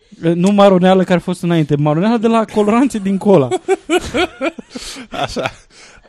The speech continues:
Speaker 2: Um, și, în esență, ce trebuie știut despre acidul, uh, din
Speaker 1: Carbonic?
Speaker 2: Co-, Coca-Cola, da, acidul carbonic, ceea ce se numește popular acid, adică bulele care fac, uh, efectul de fizz.
Speaker 1: Sau ce se numea mai de mult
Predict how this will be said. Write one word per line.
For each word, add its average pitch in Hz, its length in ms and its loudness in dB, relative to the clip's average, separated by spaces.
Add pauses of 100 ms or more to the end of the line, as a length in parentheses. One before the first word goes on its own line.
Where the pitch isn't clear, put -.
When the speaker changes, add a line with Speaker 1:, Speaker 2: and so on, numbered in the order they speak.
(300)
Speaker 2:
Um, 120 220 -8 (160)
și, 240 260 -6 (200)
în 202 120 -6
esență, 220 520 -2 (260)
ce - 140 -8
trebuie 185 260 0
știut 190 160 -6
despre 160 340 -2
acidul, 135 680 -4 (720)
uh, 92 80 -6 (200)
din 104 200 -10
Speaker 1:
Carbonic? 127 460 -2
Speaker 2:
Co-, 98 100 -8 (180)
Coca-Cola, 113 540 -6
da, 101 140 -4
acidul 110 320 -4
carbonic, 107 460 -4 (400)
ceea 135 180 0
ce 131 120 -8
se 143 160 -6
numește 139 380 -6
popular 139 300 0
acid, 127 340 -2
adică 104 400 0
bulele 110 520 0
care 101 400 -4 (200)
fac, 110 320 -6
uh, 101 220 -6 (160)
efectul 101 380 -8
de 98 80 -6
fizz. 113 200 -6
Speaker 1:
Sau 175 100 0
ce 196 120 -4
se 190 140 -6
numea 190 540 -2
mai 185 300 -6
de 170 100 -2
mult 208 420 -6